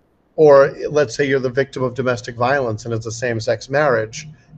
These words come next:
and you call the police. The police might not deal with you the same way that they deal with a,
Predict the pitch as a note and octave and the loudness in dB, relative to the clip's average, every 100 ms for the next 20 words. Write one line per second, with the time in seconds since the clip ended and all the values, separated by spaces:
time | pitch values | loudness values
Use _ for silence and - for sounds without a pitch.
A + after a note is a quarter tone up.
0 | C3 B2+ B2+ C3+ B2 A2+ - D3+ C3 - | -10 -6 -4 0 0 0 -2 -2 -2 -8
1 | - C3 D#3+ E3 A#2+ A#2 C3 C#3+ A#2+ B2 | -12 -6 -6 -6 -8 0 0 0 -4 -2
2 | C3+ B2+ - B2+ C#3+ B2 A2 A#2+ G#2+ - | -2 -4 -8 -2 0 -2 -6 -10 -10 -6
3 | A#2+ A#2+ A#2 A2+ A2 A#2 A#2 A#2 A#2+ A2 | -4 -2 0 2 0 -2 -4 -4 -2 -2
4 | G#2+ A2+ A2 G#2+ | -2 0 0 -2